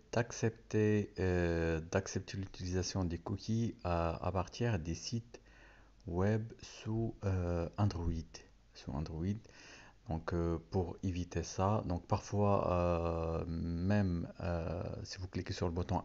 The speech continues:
accepter, donc vous acceptez plusieurs conditions. Si vous n'avez pas le temps de les lire,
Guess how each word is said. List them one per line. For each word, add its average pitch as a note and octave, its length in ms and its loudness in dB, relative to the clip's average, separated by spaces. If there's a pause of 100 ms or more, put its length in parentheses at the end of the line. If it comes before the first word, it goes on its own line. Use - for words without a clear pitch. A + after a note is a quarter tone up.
accepter, - 600 0
donc G#2+ 220 -2
vous G2 180 0
acceptez F2+ 400 -2
plusieurs G2+ 340 0
conditions. F2 580 0 (540)
Si - 140 -4
vous F2+ 80 4
n'avez F2 200 2
pas A2 200 2
le F#2+ 100 4
temps F2+ 300 0
de E2 460 0
les G2 260 4
lire, G#2 420 0